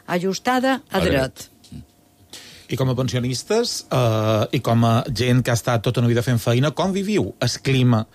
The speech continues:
Speaker 3: eh, que s'ha creat, on els pensionistes són com el cap de turc, eh, que són un pes, que són una despesa, i clar, surten aquestes proposicions de llei que allò que demanau és just, és a dir, que els pensionistes que han mantingut aquest país durant tot, eh, durant tots aquests anys d'història, ara puguin tenir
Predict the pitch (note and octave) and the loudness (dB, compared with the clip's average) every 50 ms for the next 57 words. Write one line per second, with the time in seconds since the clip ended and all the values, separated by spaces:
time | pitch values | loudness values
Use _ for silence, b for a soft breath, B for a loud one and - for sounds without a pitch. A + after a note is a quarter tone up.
0 | B B B B B B - D3 C3 B2 A#2+ A2+ - B2 - C#3 B2+ - - C3 | B B B B B B -2 0 0 0 0 0 -2 -2 -2 -2 -2 0 0 2
1 | B2 A#2+ A#2+ A#2 A#2 - - C#3+ B2+ C3 C3+ C3 B2 - - D#3 B2+ A#2 C3 B2 | 2 2 2 0 0 0 0 0 0 2 0 0 -2 -2 -2 -2 0 0 0 -2
2 | - D3+ C3+ - C#3+ B2+ C3 B2+ A#2+ - - C3 B2 B2 B2+ - - C3 C3 C3 | -2 -2 -2 -2 -2 -2 0 0 0 0 -2 -2 -2 -2 -2 0 0 0 0 0
3 | B2 - - - B B B B B B D#3+ C#3 C3+ C3 C3+ B2+ A#2 - B2+ - | -2 -4 -8 -20 B B B B B B 0 0 2 2 2 0 0 -2 -2 -2
4 | - C3+ C3+ C#3+ C#3+ - - D#3+ C#3 C3+ A#2+ - C3+ C3 B2+ B2 - - - - | 0 2 2 2 2 2 2 2 2 2 2 0 0 0 0 0 -2 -4 -8 -6
5 | - C#3 A#2+ - C3+ C3+ C#3 C#3 C#3 C#3 C3+ C3 - - - C#3+ C3+ A#2+ A#2 C3 | -4 -4 -2 -2 -2 0 0 0 0 0 0 -2 -4 -2 -2 -2 0 0 0 0
6 | B2 A#2+ A#2+ B B B B B - - D3 C#3 - - D3 C3+ D3 C3 B2+ C#3+ | -2 -2 -4 B B B B B -6 -4 -4 -4 -2 -4 -4 -2 -2 -2 -2 -2
7 | C3+ - D#3+ - E3 D3 C#3+ C#3+ B2 D3+ D3 C3+ C#3 C#3 C3+ D#3 D#3+ - C3 B2 | -4 -4 -4 -4 -4 -2 -2 -2 0 0 0 0 2 2 2 0 0 0 0 0
8 | B2+ C3 C3 B2+ C3 B2+ B2+ C3+ C3 B2 A2 A#2+ C#3+ D3 G3 - - - - B | 0 0 0 2 2 2 2 2 0 0 0 0 0 0 0 -4 -8 -14 -18 B
9 | B B B A#2+ C#3 A#2+ C3 A#2 - C3+ B2+ A#2+ C3 B2+ C#3+ D3+ C#3+ - B2 - | B B B -4 -2 -2 -2 -2 -2 -2 -2 0 0 0 0 0 0 -2 -2 -2
10 | - A#2+ B2 B2+ B2 A2+ C3 C3 B2+ B2+ B2+ A#2 B2+ B2 - - C3+ C3+ C#3 B2+ | 0 0 2 2 2 2 2 2 2 2 0 0 -2 -2 0 0 0 2 2 0
11 | A#2+ A#2+ A2+ A2 A2+ G#2+ C3 B2 A#2+ - C#3 C3 B2 A#2 B B B B - D3+ | 0 0 0 0 0 0 0 -2 0 0 0 0 0 -2 B B B B -2 0
12 | C3 A#2+ B2 C#3+ C#3 B2+ B2+ - C#3 B2+ C#3 C3 C3 C3+ C3 - - D3+ C#3+ C#3+ | 0 0 0 0 0 -2 -2 -2 -2 0 0 0 0 0 0 -2 0 0 0 0
13 | D#3 E3+ - - C#3+ C3+ C3 C#3+ A#2+ - D3+ C3+ B2+ C#3+ C#3 B2 - C#3 C3+ C3+ | 0 -2 -2 -2 -2 -2 -2 -2 0 0 0 0 2 0 0 0 0 0 0 0
14 | C#3 D#3+ | -2 -4